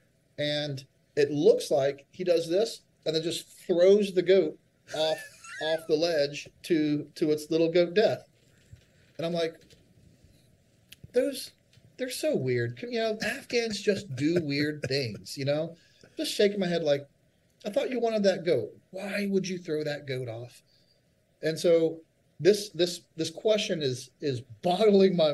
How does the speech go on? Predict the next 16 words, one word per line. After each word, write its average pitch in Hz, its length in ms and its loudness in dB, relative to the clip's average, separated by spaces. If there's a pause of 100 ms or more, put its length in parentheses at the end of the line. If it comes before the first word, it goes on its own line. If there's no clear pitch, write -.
boggling 202 460 2
my 170 100 2
mind 151 380 -4
the 135 80 -2
whole 165 380 6
ride 139 320 0
over. 120 360 -4
So 131 200 0
as 120 180 -4
soon 208 320 4
as 262 220 0
the 196 100 8
wheels 165 400 2
land 143 300 -2
down 135 320 -2
in, 127 260 -4